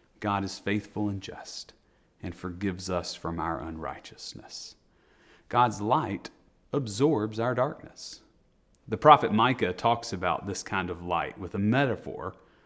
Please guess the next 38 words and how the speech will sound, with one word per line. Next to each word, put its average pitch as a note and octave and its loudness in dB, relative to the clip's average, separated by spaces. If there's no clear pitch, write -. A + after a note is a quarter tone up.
of G2+ -6
a G#2 2
refiner's F#2+ -2
fire. - -10
God's G#2 2
light G2+ -2
burns A2 0
away G2 -2
the F#2 -8
sin, G2+ -2
and F2+ -4
we're F#2+ -4
alchemized - -10
to F#2 -8
God. - -12
You C#3+ 4
know, D3+ 6
all A#3+ 6
of G#2 2
this F2+ -4
is F#2+ -8
pretty C#3+ -2
cool G2 4
when F#2+ 0
you G2+ 2
think D3 4
of G2+ 2
metaphors G2+ 0
like - -12
this. - -12
And B2+ -2
so D#3 4
this E3+ 4
is D#3+ 2
where B2 2
I'll G2+ 4
leave F2+ 0
you D#2+ -8